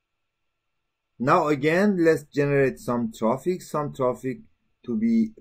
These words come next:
permitted and some traffic to be denied. Again, ping, again, telnet, and also F T P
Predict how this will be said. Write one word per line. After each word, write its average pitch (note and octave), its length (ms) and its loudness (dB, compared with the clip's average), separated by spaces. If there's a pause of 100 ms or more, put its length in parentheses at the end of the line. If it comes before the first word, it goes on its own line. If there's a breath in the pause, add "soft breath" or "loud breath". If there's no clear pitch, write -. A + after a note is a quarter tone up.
permitted A#2 520 -2
and B2+ 180 -8
some A#2+ 280 -8
traffic A2+ 440 -8
to A#2 120 -8
be A#2+ 400 -6 (480)
denied. G2+ 760 -4 (1080)
Again, F#2 540 -8 (380)
ping, G3+ 580 -6 (1600)
again, F#2 680 -8 (1300)
telnet, F#2 800 -8 (1120)
and A2+ 240 -4
also D#3+ 800 -2 (120)
F - 300 0
T F2+ 120 -14
P E2+ 460 -10